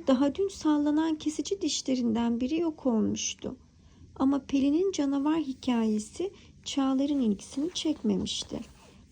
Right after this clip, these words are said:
Bir süt dişi düşmüştü işte. Diş boşluğu Pelin'i hayaletçi başı yapmaya yetmişti.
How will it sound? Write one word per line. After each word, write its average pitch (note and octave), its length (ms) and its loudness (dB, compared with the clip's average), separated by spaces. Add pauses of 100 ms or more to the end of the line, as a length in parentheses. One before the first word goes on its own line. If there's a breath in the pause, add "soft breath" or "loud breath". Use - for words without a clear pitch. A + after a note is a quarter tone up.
Bir C#4+ 220 2
süt - 360 -2
dişi C#4+ 260 -4
düşmüştü D#4 600 -2
işte. G#3 480 -4 (800 loud breath)
Diş - 320 -2
boşluğu D4 560 0
Pelin'i C#4+ 340 4
hayaletçi D4 680 4
başı A#3+ 280 4
yapmaya C4+ 480 6
yetmişti. C4+ 840 4